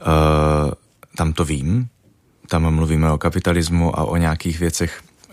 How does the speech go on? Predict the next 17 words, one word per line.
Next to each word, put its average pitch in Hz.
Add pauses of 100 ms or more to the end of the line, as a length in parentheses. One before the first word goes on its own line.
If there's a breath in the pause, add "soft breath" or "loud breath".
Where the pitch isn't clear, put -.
na 87
kterých 85
chceme 87
upozornit, 98 (500)
vůči 85
kterým 80 (140)
se -
chceme 82
vymezit 87
a -
provokovat, 90
eh, -
lidi 82
k -
myšlení, 101 (1080)
a 85
tak, 87